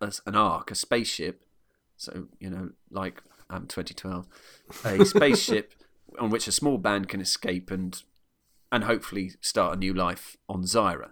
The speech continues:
Speaker 1: That's
Speaker 2: I mean,
Speaker 1: their
Speaker 2: that's,
Speaker 1: plan.
Speaker 2: to be honest, that's a, that's pretty epic for a disaster movie. It's not burning building, sunken ship. It's the entire planet.
Speaker 1: <laughs>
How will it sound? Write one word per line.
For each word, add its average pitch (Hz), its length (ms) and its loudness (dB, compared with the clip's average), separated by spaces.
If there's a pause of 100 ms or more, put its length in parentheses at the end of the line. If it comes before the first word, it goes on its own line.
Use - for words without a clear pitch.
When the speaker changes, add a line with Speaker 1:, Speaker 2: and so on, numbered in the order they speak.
Speaker 1:
That's 95 180 -2
Speaker 2:
I 165 40 4
mean, 214 160 4
Speaker 1:
their 240 100 4
Speaker 2:
that's, 175 160 -2
Speaker 1:
plan. 78 140 -10
Speaker 2:
to - 80 -20
be 247 80 -2
honest, 196 160 2
that's 247 180 0
a, 208 40 -2
that's 185 360 -6
pretty 190 460 0
epic 139 360 0
for - 80 -10
a 92 40 -6
disaster 117 400 -4
movie. 87 180 -4
It's - 160 -6
not 123 220 2 (260)
burning 123 300 6
building, 120 440 2 (160)
sunken 131 400 4
ship. 113 400 2 (240)
It's 151 220 2 (240)
the 135 180 10
entire 113 540 2
planet. - 800 -4
Speaker 1:
<laughs> - 40 -16